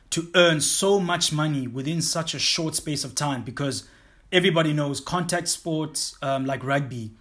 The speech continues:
you know, they could end at any minute, you know. So, you know, kudos to him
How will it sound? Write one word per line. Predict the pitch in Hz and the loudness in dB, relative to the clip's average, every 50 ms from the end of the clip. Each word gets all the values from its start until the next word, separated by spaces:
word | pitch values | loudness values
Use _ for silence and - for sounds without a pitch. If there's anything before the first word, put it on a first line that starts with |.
| - - _ - _ - - | -20 -20 _ -20 _ -10 -4
you | 143 139 | -2 0
know, | 139 131 127 | 0 0 0
they | 120 147 156 | 0 0 0
could | 151 160 147 - | 0 -2 -6 0
end | - 160 156 147 | 0 2 2 2
at | 139 139 - | -2 -4 -2
any | 151 151 147 | -2 0 0
minute, | 139 135 135 127 110 - - - - _ _ _ _ _ _ _ - _ _ - _ _ - - - | 0 -2 -4 -6 -6 -8 -10 -12 -14 _ _ _ _ _ _ _ -20 _ _ -20 _ _ -20 -16 -12
you | 135 127 | -10 -8
know. | 120 120 127 135 - - - - - - | -8 -8 -8 -10 -12 -18 -20 -20 -18 -6
So, | - - 151 147 147 147 147 147 143 143 139 - _ _ _ _ _ - _ - _ _ _ _ - | -4 0 2 2 2 2 2 0 0 -2 -4 -8 _ _ _ _ _ -20 _ -20 _ _ _ _ -6
you | - 165 | 0 2
know, | 165 165 160 | 2 2 2
kudos | 165 - 226 233 220 202 180 - | 2 2 2 4 4 4 4 2
to | - 165 | 0 -2
him | 123 127 165 175 160 139 117 110 - - | 0 2 2 2 2 0 -2 -6 -10 -14